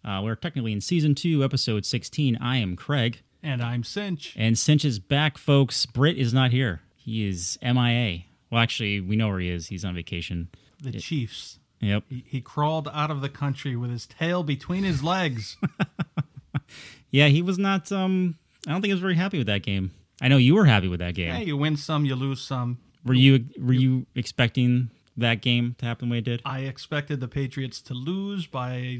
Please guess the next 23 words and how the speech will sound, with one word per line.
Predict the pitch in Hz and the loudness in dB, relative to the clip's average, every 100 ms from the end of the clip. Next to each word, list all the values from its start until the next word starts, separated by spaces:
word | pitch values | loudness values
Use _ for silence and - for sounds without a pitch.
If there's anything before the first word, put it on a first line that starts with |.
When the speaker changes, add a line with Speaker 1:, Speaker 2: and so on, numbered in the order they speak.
| 120 | -8
Speaker 2:
like, | 127 120 123 | -10 -10 -12
a | 117 | -14
forty-five | - - 170 160 147 - 147 147 143 143 | -14 -10 -6 -2 -4 -2 -2 0 -2 -4
to | - 123 | -8 -8
twenty-seven | 117 - 139 135 120 151 135 135 | -8 -8 -4 -4 -6 -6 -4 -4
kind | 120 - | -6 -4
of | 101 | 4
Speaker 1:
Really? | 147 147 90 | 6 6 2
Speaker 2:
score. | 85 - - | -2 -10 -16
Yeah. | 127 131 170 - _ - | -12 -8 -8 -10 _ -8
Speaker 1:
That | 110 104 98 | -2 -2 0
did | 104 | 0
not | 110 110 | 2 2
happen. | 117 110 82 - _ - | 2 0 -4 -6 _ -10
Speaker 2:
They, | 135 135 | -8 -8
they | 127 139 151 | -6 -4 -2
are | 147 | -2
not | 143 147 147 - 151 - | -2 -2 -4 -8 -20 -14
good. | 135 131 104 107 _ - | -10 -8 -10 -18 _ -6
Defensively, | 147 156 165 160 - 147 151 156 | -4 -4 -4 -6 -8 -10 -8 -8
they're | 127 117 | -8 -10
terrible. | - 123 104 101 - _ _ - | -10 -10 -10 -14 -20 _ _ -12
But | 120 | -12